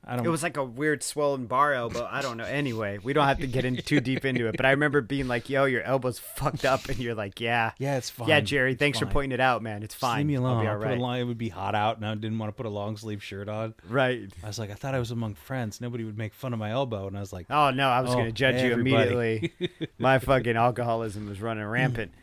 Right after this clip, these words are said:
Speaker 1: Um, what about when people say, "Oh, I can't have any more fun if I'm not gonna drink"? Life's
Speaker 2: Pro-,
Speaker 1: not
Speaker 2: I
Speaker 1: fun
Speaker 2: mean,
Speaker 1: anymore.
Speaker 2: <sighs> I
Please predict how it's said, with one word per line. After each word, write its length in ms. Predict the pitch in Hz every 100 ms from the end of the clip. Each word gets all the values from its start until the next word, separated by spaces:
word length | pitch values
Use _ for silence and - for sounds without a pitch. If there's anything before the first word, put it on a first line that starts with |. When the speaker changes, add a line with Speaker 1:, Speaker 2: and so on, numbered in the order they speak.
| -
Speaker 1:
Um, 460 | - 135 131 120 113 - _ _ - -
what 120 | 160
about 380 | 202 220 208 -
when 100 | 165
people 360 | 156 165 165 160
say, 680 | - 143 143 139 131 127 - _ _ _ _ _ _
"Oh, 140 | - 127
I 100 | 123
can't 300 | - 156 131
have 120 | 113
any 100 | 110
more 180 | 107 110
fun 420 | - 139 165 131
if 140 | 98 -
I'm 100 | 104
not 200 | 107 -
gonna 160 | 95
drink"? 480 | 90 120 117 87 _ _ _ _ _ _ _ _ _ _ _ _ _ _ _
Life's 220 | 117 120
Speaker 2:
Pro-, 80 | 147
Speaker 1:
not 160 | 151 -
Speaker 2:
I 120 | 131
Speaker 1:
fun 80 | -
Speaker 2:
mean, 100 | -
Speaker 1:
anymore. 380 | 98 98 95 - _ - _
Speaker 2:
<sighs> 360 | _ _ _ -
I 360 | 123 117 -